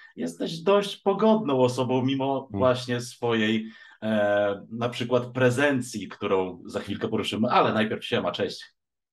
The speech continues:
Speaker 2: Dzień dobry, witaj. Bardzo mi miło, że tu jestem.
Speaker 1: Paweł, skąd pomysł? To jest takie pierwsze pytanie. Skąd to się wzięło, Inner Warsaga?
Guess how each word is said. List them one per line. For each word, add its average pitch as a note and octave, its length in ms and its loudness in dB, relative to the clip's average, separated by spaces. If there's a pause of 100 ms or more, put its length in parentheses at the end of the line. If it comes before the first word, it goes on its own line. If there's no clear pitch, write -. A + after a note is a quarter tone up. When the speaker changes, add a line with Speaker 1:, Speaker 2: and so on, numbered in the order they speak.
(200)
Speaker 2:
Dzień A2 220 2
dobry, F#2 260 0
witaj. F#2 340 -2 (380)
Bardzo F2+ 340 0
mi F2+ 140 0
miło, F2 220 0
że F2 120 -2
tu F#2 120 -6
jestem. E2 320 -4 (840)
Speaker 1:
Paweł, C3+ 520 2
skąd - 640 -4
pomysł? F2 460 2 (100)
To A#2 100 2
jest A#2 160 -2
takie B2 180 -2
pierwsze A#2+ 520 2
pytanie. F2 580 -2
Skąd F3+ 360 -8
to D3+ 100 2
się C#3 120 -6
wzięło, A2 360 0
Inner A#2 320 0
Warsaga? F#2+ 760 0